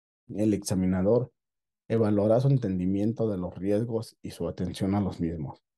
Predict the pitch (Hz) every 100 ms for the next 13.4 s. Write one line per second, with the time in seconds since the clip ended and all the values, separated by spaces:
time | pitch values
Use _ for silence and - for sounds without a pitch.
0 | _ _ _ _ _ _ 117 113 104 104
1 | 113 98 98 92 92 98 104 117 117 -
2 | 92 92 90 - 92 87 85 87 90 95
3 | 101 98 90 85 - 92 92 85 104 110
4 | 98 - 92 - - 107 98 90 - 92
5 | 92 90 87 - 123 123 107 135 _ _
6 | _ _ _ _ - 92 95 92 95 92
7 | 92 92 87 107 143 151 - _ 104 98
8 | 98 95 104 101 95 - 92 90 71 -
9 | - _ _ _ 90 95 120 - - 90
10 | 90 92 110 135 _ _ _ _ _ -
11 | 87 90 90 92 92 98 104 98 73 90
12 | 82 82 95 95 101 87 - 73 76 -
13 | 90 76 73 -